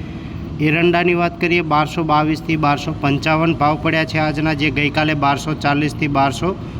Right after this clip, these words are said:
પાસઠ સુધી <coughs> મળતા હતા. બાજરીની વાત કરીએ, ચારસો સિત્તેરથી ચારસો તોતેર સુધી ભાવ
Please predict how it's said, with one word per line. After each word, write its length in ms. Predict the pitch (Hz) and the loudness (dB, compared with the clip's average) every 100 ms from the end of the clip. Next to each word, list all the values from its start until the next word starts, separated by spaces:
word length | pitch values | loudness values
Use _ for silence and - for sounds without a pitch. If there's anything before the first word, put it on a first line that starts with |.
| - | -4
પાસઠ 360 | 143 147 165 165 | 0 0 0 -4
સુધી 380 | 156 135 185 - - - - | -4 0 0 -2 -8 -10 -4
<coughs> 320 | - - - | -4 -4 0
મળતા 440 | 165 139 143 165 151 | 2 2 0 0 0
હતા. 300 | 147 165 170 - - - - - - - - - - - - - - | 0 -2 -4 -8 -12 -12 -12 -12 -10 -10 -10 -10 -10 -10 -10 -10 -4
બાજરીની 500 | 139 143 160 175 180 | 0 0 2 4 4
વાત 300 | 170 165 165 | 4 0 0
કરીએ, 200 | 175 165 | -2 0
ચારસો 420 | 165 151 143 - 151 | 0 0 0 -2 -4
સિત્તેરથી 720 | - 151 - 160 160 165 165 | -4 -6 0 0 2 0 0
ચારસો 480 | 156 147 147 165 | 0 0 0 -4
તોતેર 440 | - 147 143 - 151 | -4 -2 -2 -2 -4
સુધી 300 | - 147 151 | -2 -4 -2
ભાવ 240 | 147 151 | 0 -2